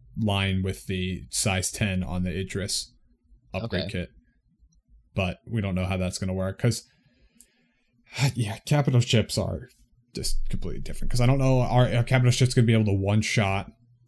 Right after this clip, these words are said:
Speaker 1: you know, fighters and stuff? Are they going to, how hard is it gonna be to hit fighters?
Speaker 2: Nothing should one-shot anything.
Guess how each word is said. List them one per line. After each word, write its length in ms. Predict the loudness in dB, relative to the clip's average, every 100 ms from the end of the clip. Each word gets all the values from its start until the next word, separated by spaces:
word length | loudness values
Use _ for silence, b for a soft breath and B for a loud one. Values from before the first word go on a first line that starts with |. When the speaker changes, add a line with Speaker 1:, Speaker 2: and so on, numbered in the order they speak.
| _ _ _ _ _
Speaker 1:
you 120 | -2
know, 100 | -2
fighters 560 | 0 0 0 0 0 -4
and 80 | -6
stuff? 640 | -6 -4 -4 -6 -10 -16 -20 -20 -18 -16 -16 -12
Are 140 | -8 -4
they 120 | -4
going 340 | -4 -4 -6 -4
to, 380 | -2 0 -2 -4
how 200 | -4 -4
hard 280 | -2 -2 -2
is 120 | -4
it 160 | -6 -6
gonna 160 | -6
be 220 | -4 -6
to 140 | -8 -10
hit 380 | -6 -6 -6 -8
fighters? 680 | -6 -4 -4 -2 -4 -6 _ _ -4
Speaker 2:
Nothing 380 | 0 2 2 2
should 200 | 4 6
one-shot 480 | 4 4 2 2
anything. 480 | 0 -2 -4 -4 -6